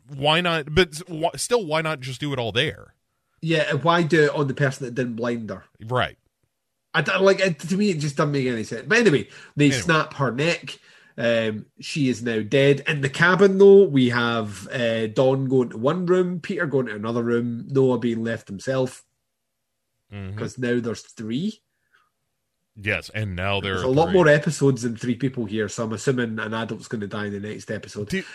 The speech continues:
Speaker 2: Um,
Speaker 1: let me give you my notes for this next scene,
Speaker 2: Yeah,
Speaker 1: which
Speaker 2: go for
Speaker 1: is
Speaker 2: it.
Speaker 1: Judith wakes up and is surprised by Ren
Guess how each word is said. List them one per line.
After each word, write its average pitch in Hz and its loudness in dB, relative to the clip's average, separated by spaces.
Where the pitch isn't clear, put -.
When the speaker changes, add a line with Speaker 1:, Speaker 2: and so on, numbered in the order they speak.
Speaker 2:
Um, 120 0
Speaker 1:
let 175 0
me 311 -6
give 226 -10
you 170 -6
my 123 0
notes 98 -4
for - -8
this 98 -6
next 95 -6
scene, 113 -8
Speaker 2:
Yeah, 131 2
Speaker 1:
which 131 -2
Speaker 2:
go 127 2
for 110 0
Speaker 1:
is 120 -2
Speaker 2:
it. 120 -18
Speaker 1:
Judith 147 -4
wakes 160 -4
up 107 -2
and 110 -2
is 107 -4
surprised 110 -4
by 104 -2
Ren 82 -8